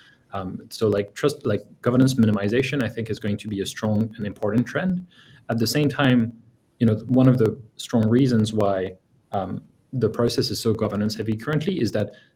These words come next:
negotiating, like, having sort of, like, a, a, a one size fits all template for how these chains should interact with the hub is, um, unlikely to work, at least currently, um, because you have a very wide diversity of, of projects and, and their nature, right? So, like,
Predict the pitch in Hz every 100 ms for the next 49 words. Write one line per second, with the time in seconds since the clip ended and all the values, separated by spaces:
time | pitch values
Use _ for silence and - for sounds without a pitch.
0 | - 117 120 110 143 139 131 117 110 110
1 | - _ _ _ - 117 - 131 151 143
2 | 127 120 117 117 113 104 113 101 117 117
3 | 107 107 117 120 110 - 113 - 110 -
4 | 110 110 135 - - _ 117 104 113 104
5 | 104 101 101 - - _ - 131 123 113
6 | 113 107 104 107 98 - 107 101 135 165
7 | 160 117 104 98 - _ _ _ _ _
8 | - 98 95 - 117 107 98 107 120 127
9 | 131 139 - - 98 - 101 113 165 160
10 | 156 - 98 92 - 113 110 107 101 -
11 | 113 113 107 101 107 104 104 107 107 90
12 | 98 - 104 95 92 - 104 95 - _
13 | _ - 113 107 - 104 98 104 101 92
14 | 95 117 - - 101 101 - 104 98 -